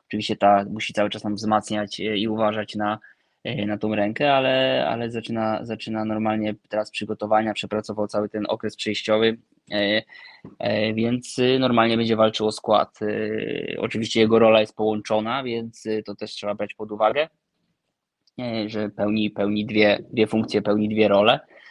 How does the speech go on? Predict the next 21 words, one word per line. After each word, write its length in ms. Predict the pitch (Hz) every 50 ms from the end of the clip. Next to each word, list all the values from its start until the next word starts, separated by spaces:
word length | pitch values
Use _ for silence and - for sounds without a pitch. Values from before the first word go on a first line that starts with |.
| _ _ _ - -
Y, 800 | 117 110 110 110 110 110 110 110 113 110 113 117 120 131 139 143 143 _ _ _ _ _ -
i 180 | - 123 139 - _ - _ _ _ _
tak, 280 | - 208 - 139 - -
jest 300 | 120 131 127 - - -
to 80 | 120
oczywiście 380 | 110 - 117 110 110 - 123 110
szansa, 340 | - 113 107 107 - 120 113
że, 480 | 113 117 120 120 123 127 127 131 131
że 120 | 127 131 127
zobaczymy 520 | 131 131 131 127 - - 120 120 123 123
go 440 | 123 131 135 135 135 139 139 151 156 -
w 40 | -
tej 140 | 185 185
rundzie. 300 | 156 113 104 101 104 104 _ _ _ _ _ _ _ _
Będzie 180 | - 107 110 117
o 40 | 113
to 100 | 131 131
walczył 280 | 139 123 107 - 110
na 100 | 104 104
pewno 320 | 101 117 113 120 120 123 127
i, 240 | 127 127 127 131